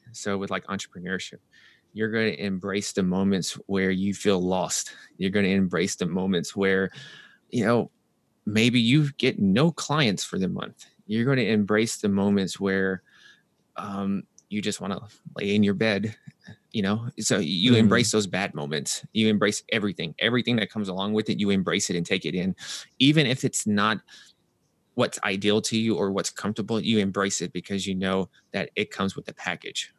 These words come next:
Speaker 1: Whereas a lot of the things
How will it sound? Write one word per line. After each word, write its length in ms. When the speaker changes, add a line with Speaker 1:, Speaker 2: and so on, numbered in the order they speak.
Speaker 1:
Whereas 720
a 60
lot 280
of 380
the 100
things 320